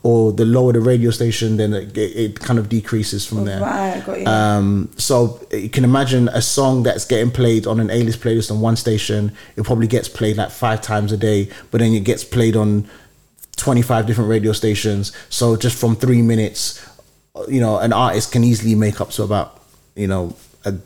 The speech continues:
Speaker 1: a grand, a grand every plan they play or something. Do you know what I'm trying to say? The math starts to math add up in that
Speaker 2: Mm.
Speaker 1: sense there. But again, that, you can't count on revenue from there. So then you've got
Speaker 2: Wait, question.
Speaker 1: Go on.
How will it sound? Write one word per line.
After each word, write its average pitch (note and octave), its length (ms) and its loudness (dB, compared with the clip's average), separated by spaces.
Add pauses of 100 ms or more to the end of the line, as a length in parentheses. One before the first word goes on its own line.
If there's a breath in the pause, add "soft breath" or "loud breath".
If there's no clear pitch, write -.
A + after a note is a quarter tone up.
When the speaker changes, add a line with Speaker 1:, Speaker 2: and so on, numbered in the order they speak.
(200)
Speaker 1:
a A2 60 0
grand, G2+ 680 -2
a A2 80 -2
grand G#2+ 340 0
every G#2 200 0
plan G2+ 460 -2
they G2 100 -2
play G2+ 340 -2
or F#2 60 -4
something. G2 200 -4
Do D3+ 100 0
you B2+ 60 -2
know E3 60 4
what D3+ 40 2
I'm B2+ 40 0
trying C#3+ 120 0
to C3 80 0
say? B2 40 4
The A#2 80 2
math B2 240 2
starts E2+ 220 -4
to A2+ 100 -8
math G#2+ 300 -2
add G#2+ 100 0
up - 220 -4
in A2 80 -2
that G#2+ 100 -2
Speaker 2:
Mm. G2+ 80 -6
Speaker 1:
sense G2+ 240 -2
there. - 180 -6 (1160 loud breath)
But C#3+ 100 0
again, B2+ 300 2
that, C3 140 0
you A#2+ 240 -2
can't B2 320 0
count A#2 340 0
on F#2+ 380 -2 (400)
revenue G#2+ 380 0
from F#2+ 240 -2
there. F#2 240 -2 (840 loud breath)
So - 160 -2
then A2+ 200 4
you've A2 160 2
got B2 160 2
Speaker 2:
Wait, B3 200 0
question. D#4+ 360 -2
Speaker 1:
Go - 80 0
on. G3 260 -6